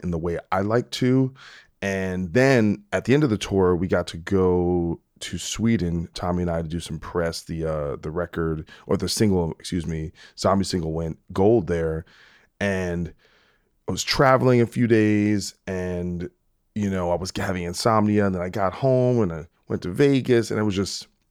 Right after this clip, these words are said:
you know, it's been a really, um, difficult, uh, stretch, you know, despite how great the shows are, just physically, like, my,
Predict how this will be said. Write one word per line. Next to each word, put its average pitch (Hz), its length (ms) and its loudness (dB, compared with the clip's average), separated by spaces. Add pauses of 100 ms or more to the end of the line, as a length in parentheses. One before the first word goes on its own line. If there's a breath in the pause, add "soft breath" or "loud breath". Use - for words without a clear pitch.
(720)
you 123 80 4
know, 110 80 6
it's 98 100 -2
been 127 160 4
a 110 80 6
really, 101 600 4
um, 80 480 -6 (220)
difficult, - 840 -6 (200)
uh, 78 340 -6 (1300)
stretch, - 720 -2
you 101 60 2
know, 95 100 0
despite 113 540 2
how 90 180 -2
great 87 300 -4
the 87 80 -10
shows 87 340 -2
are, 82 120 0
just 87 260 -4 (280 loud breath)
physically, 101 500 0
like, 82 220 -4
my, 80 280 -8